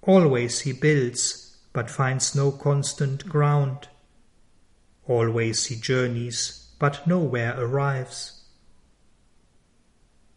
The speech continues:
He would guide the world, himself he cannot guide.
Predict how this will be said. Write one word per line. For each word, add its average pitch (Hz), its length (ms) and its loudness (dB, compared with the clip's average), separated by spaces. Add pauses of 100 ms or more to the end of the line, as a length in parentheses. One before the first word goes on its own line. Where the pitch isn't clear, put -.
(120)
He 160 100 2
would 156 280 4
guide 185 300 4
the 156 200 2
world, 139 560 2 (180)
himself 156 720 0
he 127 120 -10
cannot 131 460 -6
guide. 143 480 -2